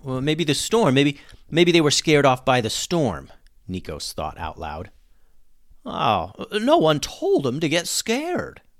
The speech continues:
said Harry. "Oh, they shouldn't have gotten scared. They shouldn't have gotten anything. I, I think we need to find 'em, uh, right away, Nikos." For the first time, Nikos saw Harry appear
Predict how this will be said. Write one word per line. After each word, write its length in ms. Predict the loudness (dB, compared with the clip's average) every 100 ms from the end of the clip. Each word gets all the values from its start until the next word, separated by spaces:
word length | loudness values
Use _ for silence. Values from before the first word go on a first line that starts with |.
| _ _
said 200 | -12 -10
Harry. 380 | -8 -10 -10 -14 _ _ _ -8
"Oh, 100 | 0
they 120 | 0
shouldn't 260 | 2 0 0
have 80 |
gotten 340 | -2 -4 -4 -8
scared. 560 | -6 -4 2 4 4
They 100 | 2
shouldn't 300 | 0 0 0
have 0 |
gotten 280 | 2 2 2
anything. 520 | 0 0 -2 -2 -4
I, 240 | -2 -4 -6 -12 -20 -20 _ _
I 320 | -12 -2 0 0
think 240 | -2 2
we 120 | 4
need 140 | 4 2
to 120 | 2
find 380 | 2 2 2 0
'em, 160 | 0 -6
uh, 120 | -8 0
right 320 | 4 4 6 6
away, 340 | 6 4 2
Nikos." 640 | 2 2 4 4 2 -8 -12 -20 _ _ -20 _ -20 _ _ -20 _ _ _ _ -20 -20 _ _ -20
For 140 | -8
the 80 | -8
first 300 | -6 -6 -6
time, 300 | -6 -6 -4
Nikos 560 | -6 -4 -4 -4 -6 -12
saw 440 | -10 -2 -2 -2 -8 _
Harry 600 | -10 -6 -4 -4 -8 -14 -20 -14
appear 560 | -14 -8 -4 -2 -4